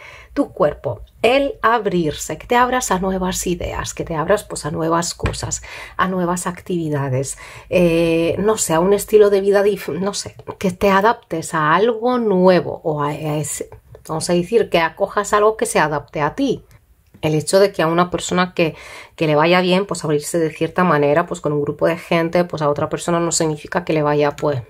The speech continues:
igual de bien. Pero lo que te dice esta carta, que te abras a nuevas ideas y maneras de, de, de hacer y de ser, ¿vale?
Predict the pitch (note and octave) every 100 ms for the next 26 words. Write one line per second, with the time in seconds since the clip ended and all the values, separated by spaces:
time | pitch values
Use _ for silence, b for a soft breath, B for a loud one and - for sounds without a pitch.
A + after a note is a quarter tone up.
0 | E3+ D#3 D#3 D3+ - B B B D3+ D#3
1 | G3+ G#3+ F3 B B B3 E4 F#4 D#4 D4
2 | D4 E4 D4+ - G#3 - D3 A2 A2 A#2+
3 | - _ - - - B3 B3 B3+ C4+ -
4 | - G3 G3 G#3+ G#3+ F#3 F3+ E3 F#3 -
5 | E3 D3 D3 D3+ F3 A3 - A#3 A3 E3+
6 | D3+ D3 F3+ F#3 E3 F3+ F#3 A3 - E3
7 | C3+ E3+ D#3 D3+ D3 D3+ - - D#3 E3+
8 | D#3 - A#3 D4 D4 G#3+ G#3 E3 - D3+
9 | C3 - _ - D3 C3+ G#3